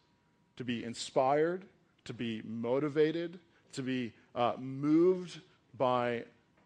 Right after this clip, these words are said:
just sort of very nebulous, vague Christmas spirit, emotions. But the events that unfolded at Christmas and what we celebrate, uh, are very specific in mind.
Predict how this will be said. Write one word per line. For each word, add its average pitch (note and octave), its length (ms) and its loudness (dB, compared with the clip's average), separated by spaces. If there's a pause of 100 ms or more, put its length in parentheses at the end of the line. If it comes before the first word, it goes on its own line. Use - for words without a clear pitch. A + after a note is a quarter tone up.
just - 180 -10 (320)
sort D#3 200 -2
of B2 80 -4
very D3 280 4
nebulous, C#3 680 0 (320)
vague D3 680 4
Christmas D#3 520 -6
spirit, D3+ 840 0 (1300)
emotions. D3 1160 -6 (3000)
But B2 120 -6
the C#3 100 -2
events C3 560 -4
that D#3+ 100 -6
unfolded C3 600 -4
at A2 80 -12
Christmas A#2+ 440 -10
and A#2+ 80 -8
what A#2 120 -12
we A#2+ 140 -8
celebrate, A#2 840 -6 (560)
uh, B2+ 60 -2
are B2+ 220 0
very C3 220 2
specific - 760 -4
in A2 100 -6
mind. F#2+ 180 -12